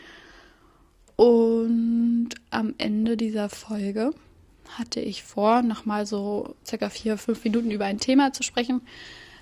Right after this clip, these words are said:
was mich diese Woche beschäftigt hat. Und ja, wenn euch das jetzt nicht mehr so interessiert, dann könnt ihr natürlich auch schon abschalten. Ansonsten bleibt nochmal ein paar Minuten dran.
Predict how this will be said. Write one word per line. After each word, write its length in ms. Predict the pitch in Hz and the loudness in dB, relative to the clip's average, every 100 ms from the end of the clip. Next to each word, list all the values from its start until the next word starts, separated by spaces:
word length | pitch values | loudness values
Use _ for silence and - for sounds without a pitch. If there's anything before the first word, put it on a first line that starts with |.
| - | -2
was 160 | 247 | 2
mich 100 | 262 233 | 2 2
diese 220 | 220 208 | -2 -2
Woche 200 | 208 214 | -2 -4
beschäftigt 520 | 208 269 277 262 - | 0 0 -2 -6 -2
hat. 140 | 233 233 - - | -2 -2 -12 -12
Und 540 | 226 214 208 208 208 220 - | -8 -6 -6 -8 -12 -16 -10
ja, 140 | 220 - - _ - - - | -10 -10 -18 _ -20 -20 -2
wenn 320 | 226 220 220 | 2 4 4
euch 120 | 208 220 | 0 -2
das 140 | 214 | 0
jetzt 180 | 208 - | -2 -2
nicht 300 | 214 - - - | -2 -4 -10 -2
mehr 300 | 226 226 220 | 0 2 0
so 80 | 220 | -2
interessiert, 440 | 220 220 - 220 | -4 -4 -6 -6
dann 140 | 214 | -6
könnt 220 | 208 220 220 | -6 -6 -4
ihr 60 | |
natürlich 340 | 226 - 214 - | -6 -6 -6 -6
auch 80 | |
schon 260 | - 226 277 | -6 -4 -4
abschalten. 680 | 208 - - 214 233 226 269 | -4 -4 -4 -2 -2 -2 0
Ansonsten 520 | 214 208 202 - 208 | 0 0 -2 -4 -10
bleibt 360 | - 214 208 - | -8 -8 -8 -8
nochmal 440 | 226 - 220 220 | -6 0 0 2
ein 120 | 247 | 0
paar 240 | - 202 202 | 0 -2 0
Minuten 340 | 208 277 262 | 0 0 -2
dran. 300 | - 220 214 | -2 -6 -8